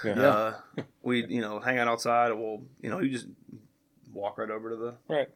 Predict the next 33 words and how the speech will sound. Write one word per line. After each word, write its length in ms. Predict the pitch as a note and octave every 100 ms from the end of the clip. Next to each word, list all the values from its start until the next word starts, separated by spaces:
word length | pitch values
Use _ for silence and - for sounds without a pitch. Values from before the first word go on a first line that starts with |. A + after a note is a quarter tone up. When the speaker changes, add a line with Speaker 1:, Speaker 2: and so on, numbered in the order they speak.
| _
Speaker 2:
walk 220 | - B2+
right 100 | C3+
over 160 | C3 C3+
to 40 | C3+
their 140 | C3+
house 280 | C3+ C3+ B2+
Speaker 1:
Kinda 120 | C#4
Speaker 2:
and 80 | G#3
Speaker 1:
gives 120 | D#3+
your 100 | C3
Speaker 2:
cook 100 | G#2+
Speaker 1:
house, 140 | A2+ A2
Speaker 2:
and 80 |
Speaker 1:
like, 100 | G#2+
a 80 | F#2
new 160 | G2 G2
meaning. 380 | F#2+ E2+ E2+ F2 -
Speaker 2:
Yeah. 160 | G#2 D#2+
Speaker 1:
'Cause 120 | - G#2+
it's 160 | G#2+
not 160 | C3+ C#3
like 260 | B2 A2 - _ _ -
place 220 | B2 A2
where 80 | A#2
you 120 | A2
go 280 | G#2+ G#2 G2
and, 280 | F#2+ F#2 F2+ -
you 100 | A#2
know, 240 | G2 F#2 F2+
stretch 400 | - - G#2 -
out, 260 | G2 F2+ F#2
and 400 | G2 F2+ F2 E2+
Speaker 2:
Yeah. 140 | -